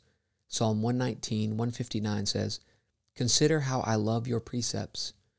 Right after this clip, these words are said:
The one who delights in his trade is the one who will prosper in it. A lover of learning will be a scholar. Those who took no pleasure in the scriptures before their conversion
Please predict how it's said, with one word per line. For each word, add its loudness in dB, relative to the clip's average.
The -2
one 2
who 2
delights 0
in -2
his 0
trade 0
is -2
the 0
one 2
who 0
will 0
prosper -4
in -2
it. -10
A -2
lover 4
of -2
learning 0
will 0
be 2
a 2
scholar. 0
Those 6
who 4
took 0
no 2
pleasure 0
in -2
the 0
scriptures -2
before 0
their 0
conversion -2